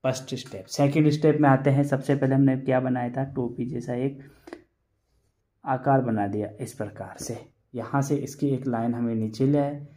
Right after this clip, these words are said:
यहाँ से हम एक, दो और तीन में इसको मिला दिया। आप इनको भी मिला दीजिए यहाँ से यहाँ, यहाँ पे वन, टू और थ्री, और यहाँ से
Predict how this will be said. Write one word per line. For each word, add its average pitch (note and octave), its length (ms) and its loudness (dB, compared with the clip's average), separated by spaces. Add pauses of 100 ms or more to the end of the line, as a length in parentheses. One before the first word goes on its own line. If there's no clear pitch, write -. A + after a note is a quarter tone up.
(280)
यहाँ A#2+ 260 -4
से A#2+ 180 -2
हम A#2 240 -4
एक, C3 520 -4
दो A#2 520 -4
और A2+ 240 -12
तीन A#2 180 -6
में A2 140 -4
इसको C#3+ 280 0
मिला D3 280 6
दिया। C#3+ 240 4 (380)
आप A2 240 -6
इनको A2+ 320 -4
भी C3 140 2
मिला C3 260 6
दीजिए B2+ 320 0
यहाँ A#2+ 200 -2
से B2 160 -4
यहाँ, A#2+ 320 -4 (640)
यहाँ B2 200 -4
पे B2 180 -4
वन, A#2+ 680 0 (280)
टू B2+ 400 -2 (120)
और B2 220 -4 (160)
थ्री, C3+ 180 0 (480)
और A#2+ 120 -4
यहाँ A#2+ 300 -2
से C3+ 180 -4